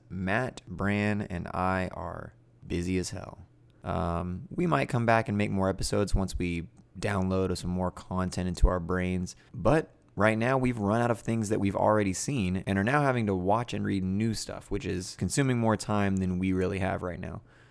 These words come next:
So we might put out more episodes after season three. Um, they might be a little more sporadic. However, we don't wanna have anybody order any more episodes on the Patreon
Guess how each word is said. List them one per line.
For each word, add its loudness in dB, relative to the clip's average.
So 0
we 4
might 0
put 4
out 8
more 4
episodes 0
after 0
season -2
three. -2
Um, -6
they 0
might 0
be 0
a 2
little 0
more -2
sporadic. -2
However, 8
we 2
don't 2
wanna 4
have 2
anybody 0
order 4
any 2
more 0
episodes -2
on -6
the -8
Patreon -2